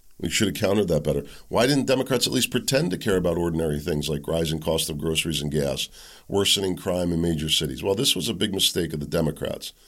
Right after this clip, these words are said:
that Republicans can still count on. You know, that, that, that you don't have economic freedom with inflation at ten percent. I don't care what the government does. One would think that simply on the basis of crude self-interest, say,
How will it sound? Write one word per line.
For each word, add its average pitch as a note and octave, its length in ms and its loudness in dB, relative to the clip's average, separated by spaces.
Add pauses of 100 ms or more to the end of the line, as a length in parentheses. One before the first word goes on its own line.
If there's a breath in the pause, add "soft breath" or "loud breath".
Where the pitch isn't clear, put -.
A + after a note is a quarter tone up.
(340 loud breath)
that - 100 -2
Republicans F#2+ 600 0
can D#2+ 120 -2
still D#2 280 0
count E2+ 280 0
on. A1+ 300 -6 (1500 soft breath)
You F2 100 -2
know, F2+ 100 2
that, F2 160 0
that, E2 160 2
that F2 80 0
you G2+ 160 2
don't G#2+ 160 2
have G#2+ 260 2
economic F#2 500 0
freedom F2+ 380 2
with D#2 140 4
inflation E2+ 500 0
at C#2+ 100 -4
ten D#2+ 200 0
percent. D#2 340 0
I D2+ 60 0
don't D#2 120 0
care D#2 120 -2
what D#2+ 140 -2
the D#2 80 -4
government C2+ 400 -2
does. B1+ 280 -6 (600 loud breath)
One A#2 180 4
would C3 140 4
think C3+ 160 2
that A2+ 140 0
simply A#2+ 340 2
on A#2 60 4
the A2+ 80 2
basis A2+ 400 2
of G#2 100 -4
crude - 640 -4
self-interest, C3+ 640 2
say, G#2 280 2